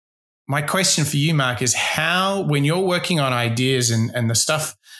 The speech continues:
that we do for clients is all about ideas,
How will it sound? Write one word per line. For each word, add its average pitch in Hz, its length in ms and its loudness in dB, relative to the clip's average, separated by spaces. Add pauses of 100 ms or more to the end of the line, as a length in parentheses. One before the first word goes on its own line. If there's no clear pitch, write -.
(180)
that 143 80 -2
we 156 220 2
do 147 580 2
for - 160 -4
clients 135 580 0
is 123 240 0
all 151 380 0
about 120 480 0 (300)
ideas, 143 680 2